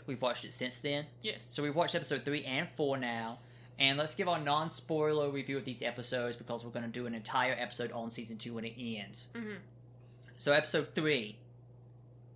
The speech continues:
Speaker 2: Kinda boring.
Speaker 1: Kinda boring?
Speaker 2: Kinda boring.
Speaker 1: I thought it was entertaining, but I thought it was entertaining because of the cameos that are there. It was exciting to see those people that I've seen in other things show up finally.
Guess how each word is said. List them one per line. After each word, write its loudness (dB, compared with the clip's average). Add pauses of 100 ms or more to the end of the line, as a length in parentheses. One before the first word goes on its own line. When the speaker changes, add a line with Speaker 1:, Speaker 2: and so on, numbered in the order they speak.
(160)
Speaker 2:
Kinda 4
boring. -4 (280)
Speaker 1:
Kinda 6
boring? 0 (160)
Speaker 2:
Kinda -2
boring. -8 (180)
Speaker 1:
I 8
thought 6
it 4
was 0
entertaining, 4
but 6
I 8
thought 6
it 6
was 0
entertaining -2
because 4
of -8
the -4
cameos -4
that -4
are -8
there. -4 (540)
It 2
was 0
exciting 2
to -8
see -6 (880)
those 0
people -4
that -2
I've -2
seen -6
in -8
other -6
things -8
show -4
up -6
finally. -10